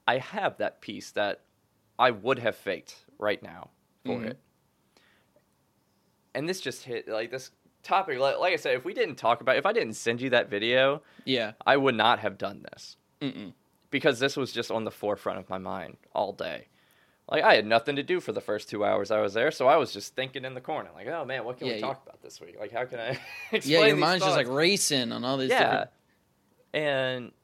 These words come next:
Speaker 1: this was that opportunity for me to,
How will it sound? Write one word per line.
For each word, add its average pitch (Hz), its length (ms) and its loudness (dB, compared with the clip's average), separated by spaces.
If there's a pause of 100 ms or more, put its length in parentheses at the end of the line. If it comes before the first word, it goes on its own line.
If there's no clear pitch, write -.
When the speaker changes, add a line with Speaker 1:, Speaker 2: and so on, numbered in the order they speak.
(120)
Speaker 1:
this 123 440 -4
was 107 600 0 (300)
that 117 240 4
opportunity 107 720 -2
for - 200 -8
me 113 320 -6
to, 107 520 -4